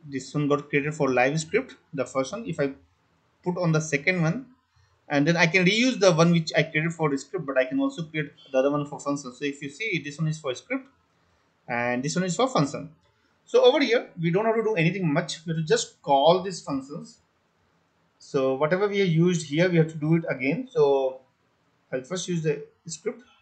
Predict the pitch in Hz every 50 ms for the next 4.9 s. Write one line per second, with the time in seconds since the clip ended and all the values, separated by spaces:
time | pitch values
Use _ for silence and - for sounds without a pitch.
0 | _ - - 123 117 127 131 131 131 - - - 180 277 277 - _ _ _ _
1 | _ _ _ _ _ _ _ _ _ _ - 123 127 127 - 135 131 131 - -
2 | 165 - - 165 160 - _ _ - - 208 208 247 240 226 196 220 208 202 185
3 | 185 220 - - - 151 147 147 147 147 151 151 - _ - - 135 131 - 139
4 | 131 120 120 143 - 285 - - - _ - 131 127 127 - - - -